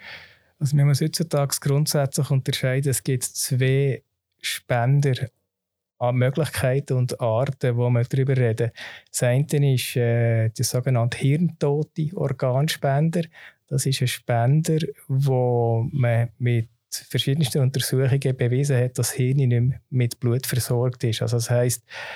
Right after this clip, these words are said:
der Kreislauf funktioniert noch, teils mit Unterstützung, aber der Patient ist faktisch vom Hirn her tot. Und die zweite Art ist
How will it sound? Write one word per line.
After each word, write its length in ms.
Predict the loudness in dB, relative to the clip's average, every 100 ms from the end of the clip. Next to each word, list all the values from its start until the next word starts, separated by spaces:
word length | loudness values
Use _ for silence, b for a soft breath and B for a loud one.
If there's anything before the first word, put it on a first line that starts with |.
| B _
der 80 | -4
Kreislauf 640 | 0 0 2 2 0 0
funktioniert 880 | 0 0 0 -2 0 2 4 2 0
noch, 240 | -2 -2 -4 -2
teils 260 | 0 2
mit 160 | 2 2
Unterstützung, 840 | 0 0 -4 0 -2 -2 -2 -4 -6 B B B _
aber 380 | -2 0 0 0
der 280 | -2 -4 -6
Patient 640 | -4 -2 0 0 0 -2
ist 100 | -4
faktisch 460 | -2 -2 -2 -4 -2
vom 160 | -2
Hirn 260 | 0 2 2
her 300 | 2 2 -2 -2
tot. 440 | -2 -2 -4 -12 B B B B B B B B B -4
Und 840 | 0 2 2 2 2 0 -4 -4
die 120 | -4
zweite 600 | -2 0 2 0 0 -2
Art 480 | 0 2 0 -2 -6
ist 460 | -4 0 0 -2